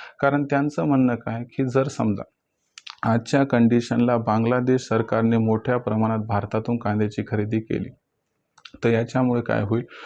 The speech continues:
की त्यांच्या देशात कांद्याचे बाजारभाव घसरतील.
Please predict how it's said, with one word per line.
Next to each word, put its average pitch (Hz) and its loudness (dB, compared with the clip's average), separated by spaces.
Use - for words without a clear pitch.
की 147 4
त्यांच्या 139 2
देशात 123 0
कांद्याचे 120 0
बाजारभाव 113 0
घसरतील. 104 -2